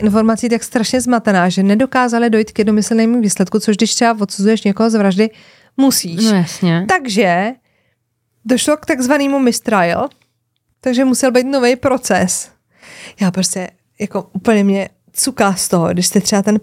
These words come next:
Speaker 1: právník, chápeš, týdny chodíš k tomu, k tomu soudu,
Speaker 2: Jo.
Speaker 1: nebo jsi rodina tý Jonelle. Každý den tam čumíš na člověka, který ti zabil dceru, jsi o tom přesvědčená,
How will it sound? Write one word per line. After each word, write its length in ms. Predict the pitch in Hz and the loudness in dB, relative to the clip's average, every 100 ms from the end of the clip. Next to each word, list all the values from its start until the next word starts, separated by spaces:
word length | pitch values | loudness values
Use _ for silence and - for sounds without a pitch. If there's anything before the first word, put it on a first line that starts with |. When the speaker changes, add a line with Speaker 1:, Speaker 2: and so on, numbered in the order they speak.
| - | 0
Speaker 1:
právník, 540 | 226 220 190 - 180 | 0 0 -2 -4 -4
chápeš, 380 | 196 175 170 - _ | -2 -2 -4 -10 _
týdny 320 | - 254 214 | -4 -2 0
chodíš 340 | 220 220 190 175 | 0 0 -2 -6
k 80 | - | -2
tomu, 320 | 196 190 190 - - - - | 0 2 -2 -8 -20 -20 -20
k 60 | - | -4
tomu 220 | 208 214 | 0 0
soudu, 200 | 220 202 | 0 0
Speaker 2:
Jo. 100 | 185 | 0
Speaker 1:
nebo 160 | 202 | 0
jsi 120 | 220 214 - 254 | -2 -2 -2 0
rodina 440 | 294 311 370 233 | 0 0 0 -2
tý 180 | 208 185 | -2 -2
Jonelle. 340 | 180 170 165 - - - _ _ | 0 2 0 -4 -18 -20 _ _
Každý 480 | - 269 254 294 294 | -2 0 0 0 2
den 180 | 277 247 | 0 0
tam 200 | 247 254 | -2 -4
čumíš 380 | - 240 247 - | -2 0 0 0
na 80 | 226 | -2
člověka, 540 | - 190 175 165 165 | 0 0 0 0 -2
který 380 | 175 226 214 214 | -2 0 0 0
ti 200 | 214 247 | -2 0
zabil 380 | 226 202 226 277 | 0 0 0 -2
dceru, 340 | - 208 180 | 0 0 0
jsi 180 | 185 202 | 0 -2
o 40 | |
tom 180 | 202 254 | 0 -2
přesvědčená, 720 | - 247 - 208 190 170 165 | 0 -2 0 0 2 0 0